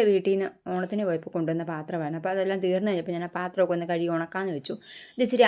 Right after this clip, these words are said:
അവല് കൊണ്ടുവന്നതാണ്, ഇതെല്ലാം ഇരിക്കുകയാണ് കേട്ടോ. അപ്പോൾ ഇതിനകത്ത് കുറച്ചുണ്ടെന്ന്, അത് തീർന്നിട്ട് നമുക്കിനി കഴുകി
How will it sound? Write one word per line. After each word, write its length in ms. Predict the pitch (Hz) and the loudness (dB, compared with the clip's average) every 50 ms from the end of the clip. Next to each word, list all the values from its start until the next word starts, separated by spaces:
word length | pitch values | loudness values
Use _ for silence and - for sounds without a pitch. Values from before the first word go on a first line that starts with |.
| 202 | 8
അവല് 220 | 202 190 208 233 240 208 | 8 6 6 6 6 4
കൊണ്ടുവന്നതാണ്, 480 | 170 156 156 160 156 156 151 156 175 - - - 185 | 4 2 2 0 0 0 -2 -2 -2 -4 -6 -6 -4
ഇതെല്ലാം 340 | 185 202 196 196 196 196 190 | -4 -2 -2 0 0 0 -2
ഇരിക്കുകയാണ് 400 | 175 180 - - 220 196 156 147 147 | -2 -4 -2 2 2 4 2 2 -2
കേട്ടോ. 160 | 147 - 160 - - _ - - - _ _ - | -4 -4 -6 -6 -8 _ -20 -20 -20 _ _ -6
അപ്പോൾ 120 | 220 - 220 | -2 2 4
ഇതിനകത്ത് 280 | 214 233 226 247 247 220 | 4 4 4 4 6 4
കുറച്ചുണ്ടെന്ന്, 480 | 202 185 - 220 202 180 180 180 180 185 | 4 4 2 -2 0 0 2 2 2 2
അത് 80 | 190 185 208 202 | 2 4 4 4
തീർന്നിട്ട് 340 | 196 208 214 220 214 214 214 202 | 4 4 2 2 2 2 0 0
നമുക്കിനി 280 | 180 180 180 185 185 185 170 | 0 0 0 0 0 2 2
കഴുകി 200 | 170 165 175 | 2 2 2